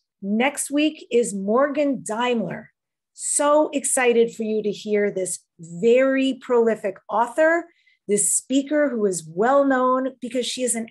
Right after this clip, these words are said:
expert in the realm of fairies and elementals, and she is exquisite.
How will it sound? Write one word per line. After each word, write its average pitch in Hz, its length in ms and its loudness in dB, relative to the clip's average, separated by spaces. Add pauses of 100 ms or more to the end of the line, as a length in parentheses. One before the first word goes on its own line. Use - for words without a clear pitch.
expert 247 580 -4 (400)
in 220 140 -4
the 226 80 0
realm 240 500 0
of 190 140 -14 (180)
fairies 294 800 2 (300)
and 208 260 -6
elementals, 220 1200 -2
and 190 140 -10
she 247 440 -8
is 208 240 -2
exquisite. 208 760 -6